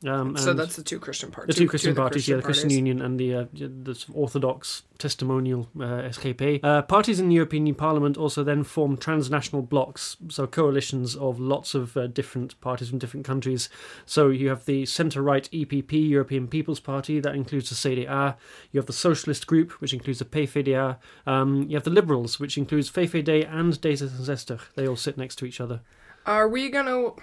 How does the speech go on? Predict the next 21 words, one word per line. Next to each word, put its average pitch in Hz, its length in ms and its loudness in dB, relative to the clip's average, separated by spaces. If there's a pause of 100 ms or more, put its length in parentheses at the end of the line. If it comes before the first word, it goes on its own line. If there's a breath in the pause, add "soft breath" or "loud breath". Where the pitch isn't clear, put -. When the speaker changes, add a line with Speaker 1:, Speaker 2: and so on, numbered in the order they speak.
(400 loud breath)
Speaker 2:
are 190 80 -2
we 226 120 -2
gonna 247 160 2
recognize 247 680 0
any 233 260 -2
of 226 140 -4
the, 220 180 0
uh, 220 300 0
any 220 180 -2
of 208 60 -6
the 214 60 -4
candidates 233 560 -4
that 226 140 -2
are 208 60 0
standing 233 600 0
in 226 60 -2
the 247 120 0
Speaker 1:
Um, 180 380 6
Speaker 2:
European 247 480 6
elections? 254 600 -4
Speaker 1:
Uh, 135 920 0